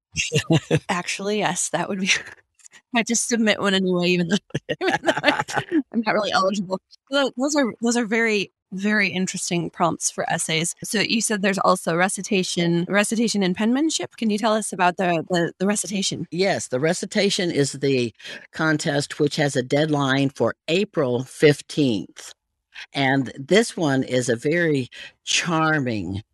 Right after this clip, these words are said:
Speaker 2: a charming reci-, contest. I love to judge the submissions on this one.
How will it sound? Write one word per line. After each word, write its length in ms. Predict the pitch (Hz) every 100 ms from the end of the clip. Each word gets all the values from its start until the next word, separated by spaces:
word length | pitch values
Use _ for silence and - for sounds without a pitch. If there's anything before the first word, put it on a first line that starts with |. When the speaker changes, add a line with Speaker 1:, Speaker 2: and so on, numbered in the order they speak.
| _
Speaker 2:
a 80 | -
charming 540 | - - 156 151 127 113
reci-, 400 | 110 - 78 -
contest. 680 | 123 117 110 101 101 - - - -
I 60 |
love 400 | 117 135 165 151
to 400 | - 131 117 85 - -
judge 540 | - 131 123 104 - -
the 160 | - 110
submissions 680 | - 110 110 123 113 117 104
on 140 | 110
this 260 | 110 117 -
one. 240 | 98 101